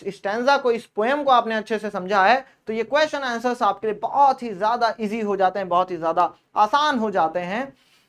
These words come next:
तो आपकी ये पोएम ख़त्म होती है। उम्मीद करता हूँ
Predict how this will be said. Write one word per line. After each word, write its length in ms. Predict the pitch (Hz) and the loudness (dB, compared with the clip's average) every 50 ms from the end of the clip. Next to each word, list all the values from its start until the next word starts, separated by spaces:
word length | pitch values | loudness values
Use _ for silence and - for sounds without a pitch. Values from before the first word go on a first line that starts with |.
| _ _ _ _ _ _ _ _ _ _ _ _ _ _ _ _ _ _ _ _ _ - | _ _ _ _ _ _ _ _ _ _ _ _ _ _ _ _ _ _ _ _ _ 0
तो 60 | 190 | 2
आपकी 360 | 185 185 202 196 - 247 262 262 | 2 2 2 0 -2 -6 -2 0
ये 80 | 262 | 0
पोएम 520 | 254 254 220 226 220 220 226 233 233 233 226 | -2 0 -2 -2 0 0 0 0 0 -2 -4
ख़त्म 300 | 226 - 185 185 196 202 | -6 -6 -8 -6 -6 -6
होती 340 | 190 196 185 185 202 190 | -6 -6 -8 -6 -6 -6
है। 160 | 180 185 190 190 190 _ _ - | -4 -4 -6 -6 -8 _ _ -12
उम्मीद 420 | 170 160 160 170 185 240 262 262 269 247 | -10 -8 -4 -2 0 0 0 0 2 2
करता 260 | 240 220 233 - 214 | 2 2 2 -2 -4
हूँ 460 | 208 190 180 185 196 202 - - _ | -4 -4 -6 -10 -14 -16 -18 -20 _